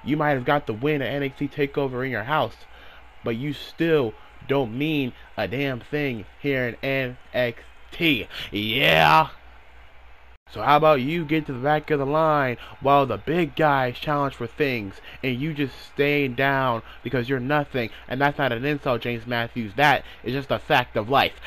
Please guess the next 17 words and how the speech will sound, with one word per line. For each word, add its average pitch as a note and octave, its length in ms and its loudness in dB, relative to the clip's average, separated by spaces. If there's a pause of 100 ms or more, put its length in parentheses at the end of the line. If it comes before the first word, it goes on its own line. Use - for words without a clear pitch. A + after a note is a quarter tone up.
(120)
Yeah. C3+ 680 6 (1120)
I C#3+ 160 4
don't E3+ 260 -2
mean D#3 200 -6
a A#2+ 100 -6 (100)
thing, F3+ 320 -4 (460)
L D3+ 180 2
A E3 80 2
Knight. E3 320 -4 (1040)
I C#3 100 4
don't E3+ 180 2
mean E3+ 160 -4
anything. C#3+ 520 -4 (400)
<laughs> C#3 100 -6 (720)
See, F#3 440 -4 (140)
see, E3 240 -6 (100)
th-, F3 120 -4